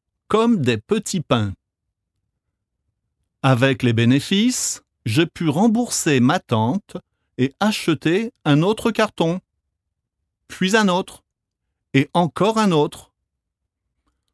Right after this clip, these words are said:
Au bout d'un an, beaucoup d'élèves des collèges et des lycées de ma ville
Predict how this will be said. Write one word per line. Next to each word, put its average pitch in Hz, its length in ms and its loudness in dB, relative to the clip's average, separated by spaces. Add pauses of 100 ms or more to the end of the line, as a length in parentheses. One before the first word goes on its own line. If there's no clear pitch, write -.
(640)
Au 240 80 2
bout 202 160 2
d'un 135 240 4
an, 165 320 2 (720)
beaucoup 175 500 -2
d'élèves 143 680 0
des 110 140 -2
collèges 143 840 -2
et 123 60 0
des 120 160 0
lycées 156 560 -2
de 110 140 0
ma 131 180 0
ville 110 480 -4